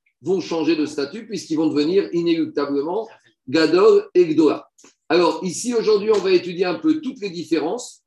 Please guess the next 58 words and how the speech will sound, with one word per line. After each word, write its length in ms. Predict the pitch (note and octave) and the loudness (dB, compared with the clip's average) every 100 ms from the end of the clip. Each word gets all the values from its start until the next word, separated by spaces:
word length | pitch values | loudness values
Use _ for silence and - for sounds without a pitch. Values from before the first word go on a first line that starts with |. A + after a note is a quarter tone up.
| _ _ _ | _ _ _
et 100 | F3 | -2
on 100 | F#3+ | -2
va 160 | F#3 F#3 | -2 -4
essayer 260 | F3 F#3+ | -2 0
de 60 | F#3 | 0
voir 420 | F3 G3+ F#3+ D#3 - - | 0 -2 -4 -6 -12 -10
quand 220 | F#3+ G3+ | -6 -2
est-ce 180 | G3+ - | -2 -4
que 80 | |
Chachamim, 460 | E3 F3 F3+ F#3 F#3+ | -8 -6 -6 -6 -6
ils 160 | E3+ D3+ | -6 -4
ont 60 | |
été 200 | D#3+ D#3 | -4 -4
Metaken 580 | D#3+ D3+ C#3+ D#3 E3+ A#3 - | -4 -4 -8 -6 -6 -8 -8
et 100 | D#3 | -8
quand 180 | D#3 E3+ | -8 -8
est-ce 140 | - - | -8 -6
qu'ils 100 | D#3+ | -8
n'ont 100 | C#3+ | -4
pas 100 | C#3+ | -6
été 160 | C#3 | -4
Metaken. 560 | C#3 - F3 B3 A#3 - _ _ _ - | -6 -6 -6 -2 -4 -4 _ _ _ -6
On 80 | |
va 100 | D#3 | -4
voir 160 | F3 F3+ | -2 -2
les 140 | D#3+ | -2
implications 640 | E3 D#3+ D3+ D#3+ - E3 C3+ | -2 -6 -4 -6 -2 -4 -4
pour 180 | B2+ C#3 | -6 -6
le 60 | |
mariage, 600 | C#3 D#3 D#3 C#3 - _ _ _ | -4 -2 -2 -4 -8 _ _ _
mais 80 | C#3+ | -6
aussi 340 | D3+ - D3 | -6 -6 -10
pour 200 | C#3 B2+ | -8 -6
le 100 | B2+ | -6
divorce, 640 | G#2 D3 G3+ - - - _ _ _ - | -6 -2 -2 -4 -12 -20 _ _ _ -16
puisqu'on 280 | D#3+ D3+ D3 | -12 -8 -6
a 100 | D3 | -6
déjà 160 | D3 C#3+ | -4 -4
commencé 340 | C#3 C#3 C#3 | -4 -6 -6
à 40 | |
en 60 | C3 | -8
parler 440 | B2 C#3 D3 C3+ - | -6 -2 2 2 0
avec 320 | B2 C3 B2+ | -4 -4 -4
la 100 | B2 | -10
Khalitsa. 680 | - C#3+ C3+ - E3 G3+ - _ _ - | -8 -8 -8 -4 -2 -2 -6 _ _ -6
On 80 | |
verra 180 | E3 F3+ | 0 2
aussi 280 | F3+ - F#3 | 0 -2 -6
les 80 | F3 | -6
implications 520 | D#3 D#3 E3 - E3 | -6 -4 -6 -4 -6
en 80 | D3+ | -4
termes 240 | D#3 D3 | -2 -4
financiers 500 | D3 D3+ D3 - G3 | -4 -6 -6 -6 -6
par 160 | G3 D#3 | -4 -8
rapport 260 | D3 E3 | -8 -8
à 100 | D#3 | -6
la 60 | D3 | -6
Ketouba. 560 | - - C3 C#3 G3+ | -4 -6 -4 -6 -6